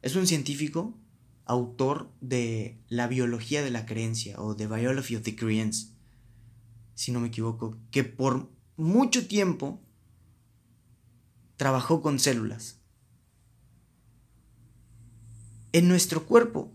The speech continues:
se mueren millones de células al día y se reemplazan diariamente. Este señor encontró las células embrión, lo más básico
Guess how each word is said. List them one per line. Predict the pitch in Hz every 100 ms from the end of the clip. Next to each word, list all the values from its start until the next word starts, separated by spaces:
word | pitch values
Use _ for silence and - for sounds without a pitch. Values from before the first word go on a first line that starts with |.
| - -
se | - 135
mueren | 131 147 165 170 160 - 123
millones | 143 147 139 180 185 151
de | 127 120
células | - 139 131 123 110 - -
al | 110
día | 113 113 110 - - - -
y | 123
se | - 127
reemplazan | 123 120 135 151 151 131 101 127
diariamente. | 139 170 175 165 151 170 160 - - - - - - - - - - - - - - - -
Este | 196 190
señor | 202 165 160 160 - _
encontró | 139 131 131 127 135
las | 151 131 -
células | 135 135 127 113 110
embrión, | 117 117 127 123 117 - - _ _ _ _ _ _
lo | 117 127
más | 147 139
básico | 147 151 - 131 - 110